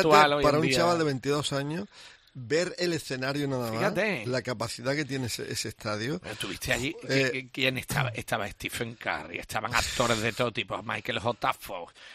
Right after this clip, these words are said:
Speaker 1: eh, Simon Baker, estaba Sergio García, deportistas
Speaker 2: Y,
Speaker 1: de todo.
Speaker 2: y el mundo entero,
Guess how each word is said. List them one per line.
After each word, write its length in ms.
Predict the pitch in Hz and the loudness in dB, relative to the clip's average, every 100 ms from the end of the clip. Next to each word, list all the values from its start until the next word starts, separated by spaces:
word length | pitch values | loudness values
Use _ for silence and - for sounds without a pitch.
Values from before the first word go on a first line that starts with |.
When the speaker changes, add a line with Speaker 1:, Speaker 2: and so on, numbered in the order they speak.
| - | -16
Speaker 1:
eh, 240 | - 120 110 | -4 -2 -2
Simon 380 | - 113 123 113 | -4 -6 -8 0
Baker, 600 | 107 107 - 110 110 113 | 0 0 -2 0 0 -2
estaba 500 | 107 - 110 117 117 - - | -6 -6 -2 -2 -4 -10 -14
Sergio 360 | - 135 - 127 | -4 -2 2 4
García, 720 | 131 - 123 113 117 123 123 - - _ | 4 2 -6 -2 0 0 -4 -12 -20 _
deportistas 1000 | 123 151 131 147 127 113 147 127 - 135 | 0 2 4 6 4 2 -2 -4 0 2
Speaker 2:
Y, 60 | |
Speaker 1:
de 100 | 117 | 4
todo. 140 | 131 165 | 4 4
Speaker 2:
y 80 | 165 | 2
el 120 | 160 | 2
mundo 300 | 151 160 151 | 2 0 0
entero, 520 | 151 226 190 120 110 | -2 0 0 -2 -8